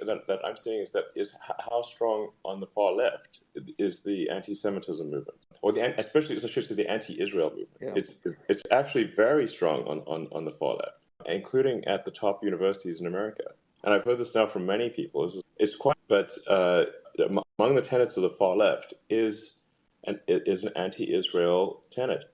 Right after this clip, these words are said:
Speaker 1: among much of the far left. They, they just, they, they view Israel as an apartheid state that, that should not exist.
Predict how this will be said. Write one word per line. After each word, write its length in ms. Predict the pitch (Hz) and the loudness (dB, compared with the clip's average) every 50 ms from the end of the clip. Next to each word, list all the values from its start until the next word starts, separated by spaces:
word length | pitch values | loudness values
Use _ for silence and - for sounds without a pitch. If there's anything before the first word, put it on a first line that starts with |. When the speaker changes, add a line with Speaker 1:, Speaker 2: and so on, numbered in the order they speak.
| - - | -10 -8
Speaker 1:
among 340 | - 87 87 87 87 87 87 | -6 -4 -4 -2 -2 -2 -2
much 220 | - 117 - - 98 | -2 -4 -4 -4 -2
of 60 | 90 | -2
the 80 | 87 | -2
far 220 | 87 - 92 85 90 | -2 0 0 0 0
left. 300 | 107 110 - - - _ | 0 -2 -4 -6 -4 _
They, 140 | 85 85 85 - | 0 0 2 2
they 80 | 87 85 | 0 0
just, 240 | 85 90 85 - - | 0 -2 -4 0 2
they, 300 | 85 85 85 82 85 - _ _ _ _ _ _ _ _ | 2 4 4 2 0 -4 _ _ _ _ _ _ _ _
they 100 | - 85 | 0 0
view 280 | 82 92 92 87 82 - - | 0 2 2 2 2 2 0
Israel 300 | 90 87 98 98 92 90 | 0 2 4 4 4 4
as 120 | 85 82 90 | 2 0 -4
an 80 | 87 | -8
apartheid 460 | 82 - - 82 82 - 95 92 87 | -8 -4 -4 -4 -2 -2 -2 -4 -4
state 420 | - - - 73 73 82 90 - - - - _ _ _ _ _ _ - - | -6 -4 -2 -2 -2 -2 -2 -6 -10 -18 -20 _ _ _ _ _ _ -10 -4
that, 220 | - 82 82 - - | -4 -4 -4 -2 -4
that 160 | 85 82 - | -4 -4 -4
should 180 | - 87 - | -6 -8 -6
not 140 | 82 78 73 | -4 -4 -4
exist. 480 | 73 - - 113 - - - - - | -4 -2 0 0 0 0 -4 -12 -18